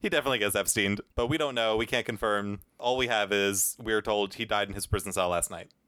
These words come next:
Yeah, so that is the plot. Essentially, you know, it follows Yuki and her entanglement in the lives of Noge and Noge's family and Itakawa.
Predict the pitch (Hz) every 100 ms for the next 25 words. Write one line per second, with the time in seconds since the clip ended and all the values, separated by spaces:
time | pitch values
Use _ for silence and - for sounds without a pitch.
0 | - 190 160 95 139 120 123 151 - 196
1 | - 104 131 - 143 220 208 156 120 110
2 | 113 - 139 127 120 117 - 117 120 120
3 | 107 107 104 104 113 110 127 117 110 104
4 | 104 104 98 95 98 92 - 98 95 95
5 | - - 151 175 156 156 147 135 104 101
6 | 98 98 - 147 139 135 131 123 113 104
7 | 98 98 98 98 - 117 101 131 127 120
8 | 123